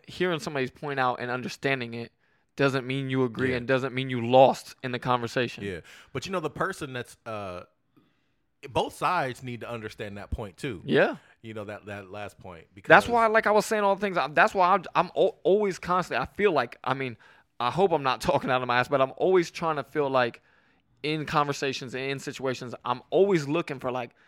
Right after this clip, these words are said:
Speaker 1: "Damn, where am I fucking up here?"
Speaker 2: Yes, me too.
Speaker 1: Where, like, and, and that's something that I think is, like, super important. And I'm, and I, I almost, like, have thought a lot of different times about, like, making a post like that and saying, like, "Hey, get on this post. Like, I'll, I'll post one to three things that, like,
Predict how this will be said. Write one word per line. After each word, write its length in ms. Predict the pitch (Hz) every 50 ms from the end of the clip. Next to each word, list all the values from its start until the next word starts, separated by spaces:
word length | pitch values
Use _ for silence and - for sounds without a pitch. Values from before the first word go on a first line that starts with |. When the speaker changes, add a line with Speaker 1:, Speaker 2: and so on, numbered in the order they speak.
| _ _ -
Speaker 1:
"Damn, 220 | 156 151 139 117
where 120 | 127 170 214
am 100 | 220 208
I 60 | 202
fucking 360 | 175 - - 156 139 - 131 127
up 120 | 123 -
here?" 80 | - 127
Speaker 2:
Yes, 340 | 151 170 175 160 131 - 151
me 120 | 165 160
too. 180 | - 180 156 -
Speaker 1:
Where, 180 | 135 180 202 -
like, 220 | - 151 147 139 -
and, 180 | - 143 143 123 - - - - -
and 100 | 135 143
that's 160 | 175 214 233 -
something 240 | - 233 196 180
that 140 | 156 160 151
I 80 | 143 143
think 200 | - 170 160 143
is, 80 | 143
like, 160 | 127 135 127 -
super 240 | - - 180 156
important. 400 | 147 135 - - 180 160 113 131
And 160 | 127 127 135 143
I'm, 60 | - _ -
and 160 | 131 131 127
I, 160 | 123 127 131 - _ _ -
I 100 | 127 135 127 -
almost, 360 | - 175 208 202 185 165 -
like, 240 | 151 131 120 - - _ _ _ _ _
have 200 | - - 135 113
thought 180 | - 160 151 143
a 40 | 131
lot 180 | 131 131 135
of 40 | 135
different 180 | 127 131 127 120
times 200 | 143 131 127 120
about, 240 | 123 117 104 98 120
like, 100 | 127 -
making 260 | 127 131 123 139 127
a 60 | 113
post 360 | - - - 147 151 143 - -
like 180 | 110 117 127
that 220 | - 131 117 120 90
and 100 | 127 -
saying, 200 | - 131 123 123
like, 180 | 123 117 123
"Hey, 280 | - 131 135 127 113 - _ _ _ _ _ _ _ _ _ _ _ _ _ _ _ _ - - _ _ _ _ _ _ _ _ _ _ - - _ _ -
get 120 | 175 190
on 120 | 208 214
this 100 | 220 220
post. 320 | 208 - 160 147 143 131 -
Like, 160 | 123 117 - - -
I'll, 260 | 131 143 160 160 - -
I'll 160 | 139 139 160
post 400 | 151 - 180 170 160 - - - _ _ _ _ _ _ _ _ _ _ _ _ _
one 360 | - 135 117 131 156 170 180 180
to 80 | 180
three 240 | - - 170 170 165
things 340 | 151 - 151 143 131 127 117 -
that, 120 | 131 127
like, 300 | 127 131 131 127 - -